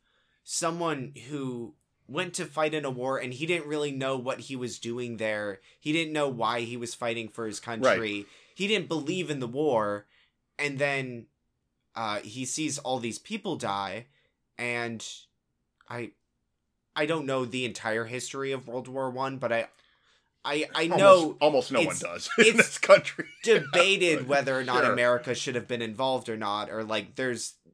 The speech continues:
Speaker 1: there's some, something there. I, I don't know. I'm not gonna pretend to know.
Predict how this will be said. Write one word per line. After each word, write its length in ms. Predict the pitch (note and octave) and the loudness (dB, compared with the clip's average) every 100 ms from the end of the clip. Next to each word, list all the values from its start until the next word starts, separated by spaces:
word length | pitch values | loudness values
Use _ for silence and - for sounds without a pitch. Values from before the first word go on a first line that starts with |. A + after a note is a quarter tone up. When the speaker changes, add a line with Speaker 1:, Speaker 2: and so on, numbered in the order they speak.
| _ _ _ | _ _ _
Speaker 1:
there's 320 | - C#3+ C#3 | -6 -4 -2
some, 520 | C#3+ E3 D3+ B2+ A2+ _ _ _ _ _ - | -2 -2 -2 -4 -10 _ _ _ _ _ -12
something 480 | - A#3 F3+ C3+ G#2 | -6 -6 -4 -6 -4
there. 180 | G2 G2 | -4 -2
I, 220 | B2+ A#2 | 0 0
I 100 | B2 | 0
don't 180 | A2 G2 | -4 -6
know. 320 | F#2+ G2 F#2+ - | -10 -10 -12 -12
I'm 120 | A#2 | -8
not 160 | G#2 F#2+ | -8 -10
gonna 140 | F#2+ | -16
pretend 360 | G#2 F#2 G#2 F#2+ | -16 -14 -12 -12
to 60 | |
know. 320 | G2 G2 G2 | -12 -12 -14